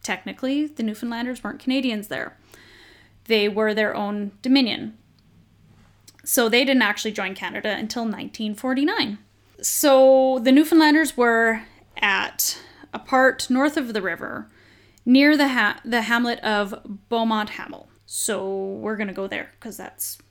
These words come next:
close enough to Canadian. I, I don't know if they would be <laughs> insulted that I'm saying that, so any Newfies out there, <laughs> please correct me on that. But now you're Canadian, so I wanna talk about it, 'cause it's actually,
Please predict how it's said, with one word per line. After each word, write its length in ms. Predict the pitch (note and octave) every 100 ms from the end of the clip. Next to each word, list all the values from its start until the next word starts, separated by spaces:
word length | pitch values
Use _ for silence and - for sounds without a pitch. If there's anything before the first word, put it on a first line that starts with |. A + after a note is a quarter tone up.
| _ _
close 260 | - - -
enough 160 | G#3 -
to 80 | -
Canadian. 580 | - - - - A3+ A3 _ -
I, 180 | A3 -
I 80 |
don't 160 | G3+ G3
know 100 | G3+
if 120 | F#3+
they 120 | -
would 140 | F#3+ F#3+
be 300 | F#3 F#3+ B3
<laughs> 40 |
insulted 380 | G#3 - D#4+ E4+ G4 F#4
that 280 | A4+ A#4+ A4
I'm 120 | A#4
saying 420 | D4 - F#4 E4+ D#4
that, 240 | D4+ B3+
so 160 | E4 C4+
any 200 | C4+ C4
Newfies 640 | C4+ - - C#4 B3+ A3+
out 240 | C4 B3+
there, 240 | B3+ - - C#4+
<laughs> 0 |
please 340 | - D4+ - -
correct 420 | E4+ C4 - -
me 100 | A3
on 160 | A3+ G#3
that. 200 | - -
But 200 | - C#4 - C4 - C4+
now 240 | D4+ D4+
you're 180 | D4+ C#4+
Canadian, 540 | D4+ C4 A#3+ A3+ G#3+
so 180 | G#3 G#3+
I 120 | G#3
wanna 200 | G#3+ G#3+
talk 220 | G#3+ G#3+
about 180 | A3 A3+
it, 80 | B3+
'cause 160 | B3 A#3
it's 120 | B3
actually, 420 | A#3+ - -